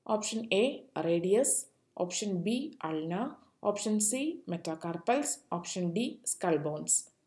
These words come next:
Answer, option C, metacarpals. Bennett fracture is, is a fracture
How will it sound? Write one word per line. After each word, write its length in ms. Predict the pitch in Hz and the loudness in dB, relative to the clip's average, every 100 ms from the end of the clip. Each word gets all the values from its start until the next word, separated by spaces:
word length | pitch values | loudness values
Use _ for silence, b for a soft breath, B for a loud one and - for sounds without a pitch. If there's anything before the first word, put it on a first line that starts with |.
| _ - _ _ b b b - | _ -20 _ _ b b b -6
Answer, 460 | 185 196 196 233 311 - 175 | -4 -2 0 2 2 -2 -6
option 400 | 175 - 202 196 | -4 -4 -4 -2
C, 380 | - 269 311 - | -2 -2 -4 -6
metacarpals. 920 | 180 180 165 160 156 - 147 151 - - b b b | -6 -4 -6 -6 -12 -10 -10 -6 -8 -10 b b b
Bennett 520 | - 214 247 269 - - | 0 4 4 4 -2 0
fracture 480 | 190 - 185 175 | 0 2 2 4
is, 240 | 202 269 - _ _ - | 4 0 -6 _ _ -6
is 120 | 190 | -4
a 80 | 196 | 0
fracture 480 | 208 208 214 269 | 2 2 4 4